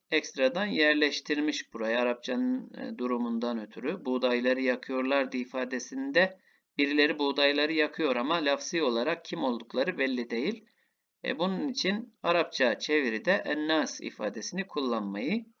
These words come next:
tercih etmiş mütercimimiz. Doğrudur. Ve yekulûnel aruzze. Aruz kelimesi pirinç manasına geliyor.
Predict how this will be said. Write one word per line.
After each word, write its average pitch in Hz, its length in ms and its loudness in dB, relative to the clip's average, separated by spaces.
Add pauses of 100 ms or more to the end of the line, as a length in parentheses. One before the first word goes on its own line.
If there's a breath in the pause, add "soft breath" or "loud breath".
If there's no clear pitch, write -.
tercih 147 520 -2 (220)
etmiş - 540 -6 (220)
mütercimimiz. 113 840 -4
Doğrudur. 123 540 0 (760 soft breath)
Ve 165 100 8
yekulûnel 196 840 4
aruzze. 107 640 4 (1300)
Aruz 196 360 2
kelimesi 160 760 0 (540)
pirinç 240 380 0
manasına 208 540 -4
geliyor. - 460 -16